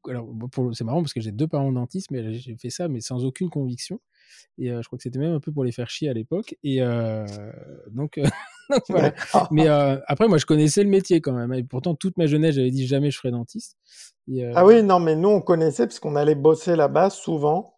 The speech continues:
Speaker 2: chez, euh, donc, euh, mon beau-frère, docteur Claude Ganem. Et on allait bosser là-bas, euh, euh, tu sais, pour dépanner, faire des, gagner un peu de sous, euh. Et après, on a fait, euh,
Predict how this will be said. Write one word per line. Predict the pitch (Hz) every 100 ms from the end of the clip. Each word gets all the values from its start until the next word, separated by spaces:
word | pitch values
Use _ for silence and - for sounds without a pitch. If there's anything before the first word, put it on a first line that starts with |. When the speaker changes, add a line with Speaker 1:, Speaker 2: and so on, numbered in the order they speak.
| -
Speaker 2:
chez, | - 147
euh, | 139 139 - 180
donc, | 160 131 107
euh, | 139 131
mon | 127 131
beau-frère, | 120 - 170 180 - _ _ _
docteur | 185 - - - -
Claude | - 143 127
Ganem. | 127 143 165 170 _ _ _ _ -
Et | 151 151
on | - 151
allait | 147 151
bosser | 143 151 - 165
là-bas, | 156 143 175 170 151 139
euh, | 139 143 185 _ _ _ _ _ _ _ -
euh, | - - - - - -
tu | 135
sais, | - 170
pour | 165 151
dépanner, | 139 139 160 147 156
faire | 151 135
des, | 127 131 131 131
gagner | 127 127 131
un | 127
peu | 131 127
de |
sous, | - 147 147
euh. | 131 117 - _ _ _ -
Et | -
après, | 139 - 170 196 180
on | 147 139
a | 135
fait, | - 151 143
euh, | 135 127